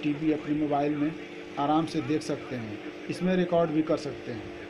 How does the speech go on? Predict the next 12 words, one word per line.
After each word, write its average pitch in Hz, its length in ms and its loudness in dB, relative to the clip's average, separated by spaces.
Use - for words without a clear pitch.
दोस्तों, 180 460 0
इस - 160 -8
जो 170 140 -2
सेट 175 260 -2
टॉप 196 120 4
बॉक्स 185 280 0
में 202 360 0
जो 175 160 0
ऑडियो 180 400 6
वीडियो 185 360 2
का 185 200 8
आउटपुट 165 920 0